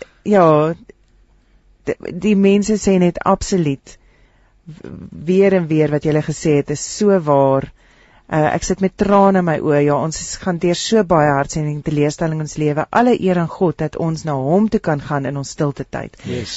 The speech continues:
Speaker 1: So ek dink dit is belangrik daai, daai stil word saam met die Here.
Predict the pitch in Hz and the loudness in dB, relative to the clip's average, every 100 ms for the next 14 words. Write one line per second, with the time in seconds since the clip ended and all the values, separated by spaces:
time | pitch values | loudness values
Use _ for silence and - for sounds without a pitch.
0 | - 190 226 226 269 - 196 156 175 190 | -4 -2 0 0 0 2 2 2 2 0
1 | - 160 156 151 - - - 165 165 - | 0 0 2 0 -6 -14 -2 -2 0 -4
2 | - 196 190 165 151 139 - 143 139 127 | 0 2 2 0 -2 -2 -4 -4 -4 -4
3 | 123 - | -6 -8